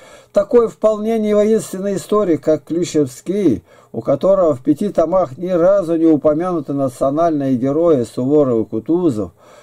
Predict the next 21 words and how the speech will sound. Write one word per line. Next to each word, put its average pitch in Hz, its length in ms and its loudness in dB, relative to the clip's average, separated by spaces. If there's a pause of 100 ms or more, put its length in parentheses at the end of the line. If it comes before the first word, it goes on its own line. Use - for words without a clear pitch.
(100)
конечно, 185 520 -2
не 165 240 0
без 180 240 -2
определённой 160 840 0
тенденции. 123 800 -4 (500)
Смысл 226 540 -2
явления 220 500 0
в 180 80 -2
русской 208 380 -2
народной 180 480 0
церкви 175 400 -4
святого 175 360 -2
Сергия 151 440 0
Радонежского 156 680 -2
полагает 131 640 0
исключительно 160 760 -6
в 147 80 -4
необходимости 131 720 -2
одержать 120 460 -2
Куликовскую 113 680 -6
битву. 107 440 -4